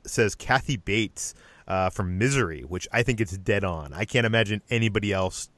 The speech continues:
playing that character of, uh, Annie Wilkes. Um, Aaron from Iowa City offers a bunch of suggestions, including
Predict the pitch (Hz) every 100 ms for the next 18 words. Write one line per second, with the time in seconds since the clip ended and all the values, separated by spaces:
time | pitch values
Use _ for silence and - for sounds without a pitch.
0 | _ - 117 107 101 95 104 95 - 90
1 | 87 - - - - 92 85 90 87 85
2 | 82 - - 113 101 98 95 - - -
3 | - - - 110 101 92 90 - - 135
4 | 139 139 131 - 117 110 113 117 123 120
5 | 113 - 127 117 117 117 - 117 - 131
6 | 127 117 - 151 170 - 127 113 101 104
7 | - 101 98 104 110 107